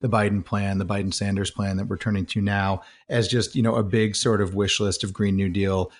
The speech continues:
policies. And I think that's sort of how the Trump campaign will dispose of this. I think McConnell will do something similar for, you know, to protect the Senate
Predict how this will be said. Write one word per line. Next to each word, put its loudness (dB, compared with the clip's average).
policies. 4
And 4
I 4
think 2
that's 0
sort 2
of 0
how 4
the -2
Trump -2
campaign -2
will -2
dispose -4
of -2
this. -4
I -20
think 2
McConnell 2
will 0
do 2
something -2
similar 2
for, 2
you 0
know, 0
to -2
protect -2
the -14
Senate -2